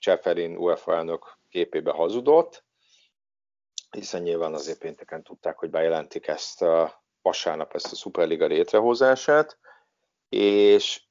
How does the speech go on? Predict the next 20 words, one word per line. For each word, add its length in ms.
és 180
amikor 280
ez 120
vasárnap 500
kipattant, 720
akkor 240
ugye 80
nagyon 240
sokan 400
azt 220
mondták, 480
hogy, 320
ö, 280
és 180
ez 100
nekem 220
is 140
átfutott 460
a 40
fejemen, 540